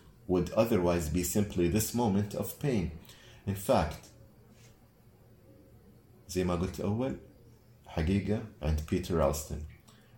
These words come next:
a great deal of what we know as pain is this amplification that we ourselves create.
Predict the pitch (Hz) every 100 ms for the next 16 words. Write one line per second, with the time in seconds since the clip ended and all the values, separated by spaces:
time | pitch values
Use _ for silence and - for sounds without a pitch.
0 | - 87 82 104 107 92 85 104 92 87
1 | 73 98 - 90 90 95 110 135 160 -
2 | - - 82 - 120 120 123 98 98 85
3 | 107 110 - - 101 95 - 87 - 85
4 | 113 101 - 82 73 76 - - - -
5 | 85 80 - 101 113 113 85 87 82 82
6 | - 107 87 - - - 98 104 110 87
7 | 80 -